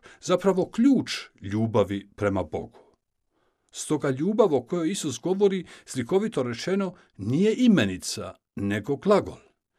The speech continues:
Nije to osjećaj ili stvar sviđanja, raspoloženja ili dopadljivosti. To je ljubav koja posebice ljubi odbačeno, neznatno,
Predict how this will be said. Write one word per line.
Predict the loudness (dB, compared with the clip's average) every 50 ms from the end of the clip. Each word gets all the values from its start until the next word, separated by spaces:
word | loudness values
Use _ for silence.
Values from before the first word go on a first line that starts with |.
| _ -20 -20 -20 _ -4
Nije | 0 2 4 4 4 4 4
to | 4 4 6 6 6
osjećaj | 6 4 4 4 2 -2 -2 -2 -4 -2 -2 -2 -2 -4 -4
ili | -4 -2 -2 0 0 -2
stvar | -2 -4 -4 -2 0 0 0 0
sviđanja, | -2 -4 -4 -2 -2 -2 -2 -2 -2 -2 -2 -2 -4 -6 -8 -8 -8
raspoloženja | -6 -6 -6 -6 -2 -2 0 2 2 0 0 0 0 2 2 0 0 -2 -2 -4
ili | -4 -4 -6 -4
dopadljivosti. | -4 -6 -6 0 0 2 2 2 -2 -6 -10 -12 -14 -16 -16 -18 -20 -20 _ _ _ _ _ _ _ _ _ -20 -20 -20 _
To | -2 0 0
je | 0
ljubav | 2 0 0 4 6 6 4 4 2 -4 _
koja | -4 -2 0 2 2 2 2
posebice | 0 0 2 2 2 2 0 -2 -2 -2 -2 -4 -4 -4 -2 -2
ljubi | -2 -4 -2 -2 -2 -2 -2 -4 -6 -2 2
odbačeno, | 4 4 4 4 2 2 2 2 0 -4 -10 -12 -12 -10 -12 -12 -14 -14 -12
neznatno, | -2 2 4 6 6 4 2 -4 -10 -14 -14 -16 _ -20 -20 -20 -20 -20